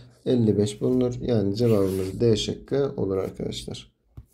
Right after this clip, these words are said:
Sıradaki sorumuz, bir ilkokul öğrencisi olan Emine etkinlik dersinde bir ta-, bir tacın önden görünümünü aşağıdaki gibi çiziyor. Buna göre x kaç derecedir diyor arkadaşlar.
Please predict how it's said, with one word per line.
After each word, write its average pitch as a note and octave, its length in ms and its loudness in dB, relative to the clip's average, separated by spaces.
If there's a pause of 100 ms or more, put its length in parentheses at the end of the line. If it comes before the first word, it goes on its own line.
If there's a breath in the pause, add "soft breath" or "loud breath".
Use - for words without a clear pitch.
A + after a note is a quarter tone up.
(920 soft breath)
Sıradaki A#3+ 480 4
sorumuz, D#3+ 600 4
bir A#3 240 4
ilkokul G#3+ 500 2
öğrencisi F#3 540 4
olan D3+ 280 4
Emine D3 420 4
etkinlik E3 480 2
dersinde C#3 520 2
bir D#3+ 240 2
ta-, B2+ 540 0
bir F3 240 2
tacın C3 440 4
önden C#3 480 2
görünümünü A2+ 500 4
aşağıdaki C3 680 0
gibi C3 260 -2
çiziyor. B2 580 2
Buna C#3+ 200 2
göre A#2 260 4
x - 340 -6
kaç - 460 -6
derecedir A#2 680 2
diyor A#2 220 6
arkadaşlar. G2+ 800 -2